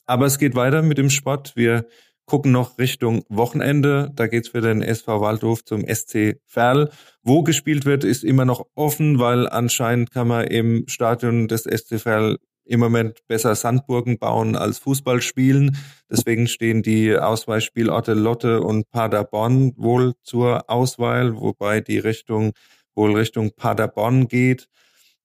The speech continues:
Aber abgesehen vom, äh, Spielort ist eins klar, also wenn man noch ein bisschen oben ran schnuppern will oder dabei bleiben will, dann muss man beim Drittletzten einfach gewinnen. Wir hatten es ja vorhin schon gesagt, äh, gewinnen und hoffen, dass die anderen ausrutschen.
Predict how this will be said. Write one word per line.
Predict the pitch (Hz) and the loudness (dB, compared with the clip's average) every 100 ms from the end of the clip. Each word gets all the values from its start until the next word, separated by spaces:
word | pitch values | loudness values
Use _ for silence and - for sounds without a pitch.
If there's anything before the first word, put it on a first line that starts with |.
| - | -2
Aber | 117 117 123 120 117 - | 0 2 2 0 0 -4
abgesehen | 120 131 135 123 120 | -6 -2 2 2 2
vom, | - - 120 120 120 120 | -2 -4 0 2 2 2
äh, | 95 117 - | 2 0 -2
Spielort | - - 123 127 - 117 127 - | -10 -2 2 4 2 0 -2 -8
ist | - - 113 - - | -8 -2 -4 -4 -8
eins | 101 107 110 | -2 -2 -2
klar, | - 101 104 | -2 -2 0
also | 104 104 101 98 | -2 -2 -4 -4
wenn | 101 110 | -2 0
man | 120 113 | 2 0
noch | 110 | -4
ein | 113 | -6
bisschen | 113 - 113 110 | -8 -8 -4 0
oben | 113 113 | 0 0
ran | 101 107 113 - | 0 0 -2 -4
schnuppern | - 113 117 107 | -6 -6 -2 0
will | 113 110 | 2 0
oder | 104 101 | 0 -2
dabei | 107 - 104 | -4 -2 -4
bleiben | 107 113 104 101 | -2 -2 -4 -2
will, | 107 101 | -2 -2
dann | 104 | -2
muss | 104 104 | -4 -4
man | 110 101 | -6 -4
beim | 104 101 | -4 -4
Drittletzten | 107 - 107 - 101 | -6 -4 -6 -6 -4
einfach | 104 107 110 101 - _ _ | -2 -2 -4 -8 -12 _ _
gewinnen. | 117 110 120 120 | -2 2 4 4
Wir | 113 | 2
hatten | 110 | 0
es | |
ja | 117 110 | -2 -2
vorhin | 113 107 | -2 -2
schon | 104 110 110 107 - | -2 -2 -2 -4 -8
gesagt, | 104 110 104 107 _ | -6 -2 -2 -2 _
äh, | - 104 104 | -2 0 0
gewinnen | 104 107 110 113 | -4 -2 0 2
und | 104 | 0
hoffen, | 107 110 | -2 -2
dass | 104 - | -4 -4
die | - | -6
anderen | 104 113 110 | -2 -2 0
ausrutschen. | 95 110 - 117 - 113 | -2 -2 -4 -6 -4 -8